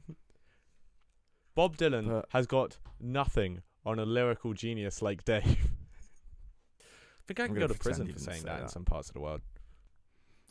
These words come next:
Speaker 2: I mean, I'm not saying Dave is bad. He's just, he's, he's all right, but
Speaker 1: I'm now thinking about it. And
Speaker 2: You
Speaker 1: what,
Speaker 2: know.
Speaker 1: what, what was my top five that I just said?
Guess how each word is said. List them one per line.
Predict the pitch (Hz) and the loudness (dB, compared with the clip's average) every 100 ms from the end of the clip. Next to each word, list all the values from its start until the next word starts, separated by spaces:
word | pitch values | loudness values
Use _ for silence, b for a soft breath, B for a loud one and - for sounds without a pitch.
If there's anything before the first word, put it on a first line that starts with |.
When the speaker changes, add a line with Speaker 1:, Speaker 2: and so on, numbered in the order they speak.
| b | b
Speaker 2:
I | 151 | -6
mean, | 185 185 175 - | -2 -2 -2 -4
I'm | 165 | -4
not | 165 | 0
saying | 123 98 82 | 2 2 0
Dave | 101 101 92 | 0 2 2
is | 90 85 82 - - - _ _ - 143 | 0 -4 -6 -12 -16 -20 _ _ -16 -4
bad. | 110 80 80 85 | -2 -2 -4 -6
He's | 92 | -10
just, | - - - _ - - | -10 -12 -16 _ -20 -14
he's, | 95 | -12
he's | - 139 - | -10 -10 -8
all | |
right, | 76 92 76 78 - | -6 -6 -6 -10 -12
but | 65 50 - - - b b b | -12 -12 -16 -20 -20 b b b
Speaker 1:
I'm | 190 | -8
now | 220 226 | -6 -6
thinking | 190 170 135 | -8 -10 -8
about | 110 95 | -4 -4
it. | 87 | -4
And | - | -6
Speaker 2:
You | |
Speaker 1:
what, | 113 98 | -4 -4
Speaker 2:
know. | 104 | -4
Speaker 1:
what, | 95 | -6
what | 147 | -6
was | 123 | -2
my | 147 | -2
top | - 123 - | -2 -4 -4
five | 92 90 82 - | -6 -6 -8 -12
that | 57 | -10
I | 80 | -10
just | 92 95 - | -10 -12 -10
said? | 82 | -10